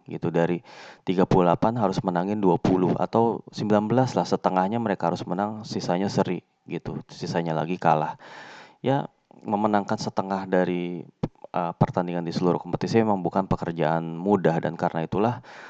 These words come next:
membutuhkan pemain-pemain yang selalu siap. Ya, dengan, dan dengan adanya pemain seperti Tonali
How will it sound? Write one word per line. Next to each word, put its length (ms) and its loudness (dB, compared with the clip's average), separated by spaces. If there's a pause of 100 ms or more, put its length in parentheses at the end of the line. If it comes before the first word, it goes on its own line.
(220)
membutuhkan 520 2
pemain-pemain 520 2
yang 100 -2
selalu 300 2
siap. 360 2 (540)
Ya, 160 -6
dengan, 400 -2
dan 240 4
dengan 240 2
adanya 400 2
pemain 240 0
seperti 320 0
Tonali 720 2